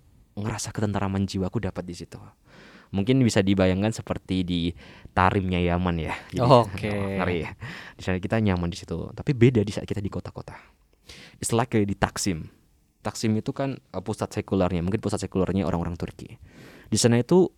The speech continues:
Speaker 1: udah beda banget dari bayangan orang-orang Indonesia yang menganggap Turki itu agamis.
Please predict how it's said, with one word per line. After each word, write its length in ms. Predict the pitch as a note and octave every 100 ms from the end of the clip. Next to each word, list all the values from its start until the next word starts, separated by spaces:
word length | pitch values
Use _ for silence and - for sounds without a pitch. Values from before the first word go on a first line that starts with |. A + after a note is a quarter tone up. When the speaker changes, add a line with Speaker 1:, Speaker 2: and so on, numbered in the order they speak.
| _ _ _ _ _
Speaker 1:
udah 280 | C3+ C3 A#2+
beda 240 | A#2+ A#2+ A2+
banget 260 | G#2+ B2+
dari 140 | A2+ G#2+
bayangan 380 | G#2 G2 G#2+
orang-orang 400 | G2+ G#2+ G2 G#2
Indonesia 360 | G2+ F#2+ F#2+ B2+
yang 120 | A#2+
menganggap 400 | G#2 F#2+ F#2+ A#2
Turki 300 | - G#2 G2+ G2
itu 140 | -
agamis. 640 | F#2+ F2+ E2+ - - -